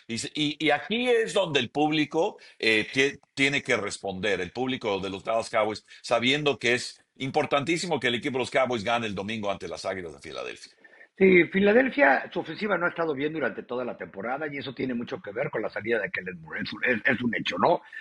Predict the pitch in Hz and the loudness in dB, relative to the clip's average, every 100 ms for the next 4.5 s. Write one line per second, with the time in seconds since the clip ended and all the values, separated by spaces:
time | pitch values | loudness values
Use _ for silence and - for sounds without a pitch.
0 | - 123 - 160 180 165 220 269 226 - | 0 4 6 6 6 6 4 4 0 0
1 | 214 185 - 147 180 175 131 123 104 117 | -2 -2 -2 -2 0 -2 -2 -4 -4 -2
2 | 135 - 123 175 165 - 160 160 175 175 | -2 -2 -2 0 0 -4 -6 -2 -2 0
3 | 175 165 - 147 160 160 - _ _ _ | -2 -2 -4 -4 -2 -2 -4 _ _ _
4 | - 120 123 120 113 | -6 0 4 4 2